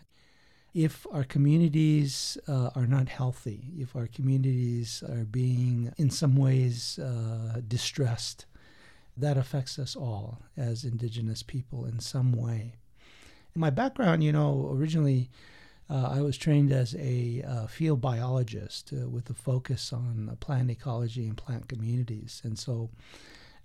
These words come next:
uh, I was very aware of, uh, kind of natural processes within, uh, the natural world as it relates to community. And, uh, as I began to study indigenous, um, uh, education,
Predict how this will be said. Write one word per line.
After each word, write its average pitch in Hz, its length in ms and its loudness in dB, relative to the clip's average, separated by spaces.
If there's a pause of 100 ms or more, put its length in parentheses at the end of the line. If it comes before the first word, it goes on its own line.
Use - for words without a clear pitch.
uh, 131 200 0
I 143 120 0
was 139 120 4
very 151 400 6
aware 139 680 2
of, 117 560 -4
uh, 127 200 -2
kind 147 280 2
of 120 140 0
natural 131 460 0
processes 123 920 -4
within, 120 540 -2
uh, 117 420 -8
the 123 100 -4
natural 117 400 -4
world 117 460 -4 (640)
as 135 160 0
it 131 120 -4
relates 123 400 -6
to - 100 -16
community. 131 640 0 (160)
And, 127 580 2 (520)
uh, 131 240 0
as 135 240 0
I 139 80 4
began 139 320 2
to 143 100 0
study 143 360 2
indigenous, 131 760 2
um, 113 640 -4 (200)
uh, 113 300 -6
education, 120 840 -4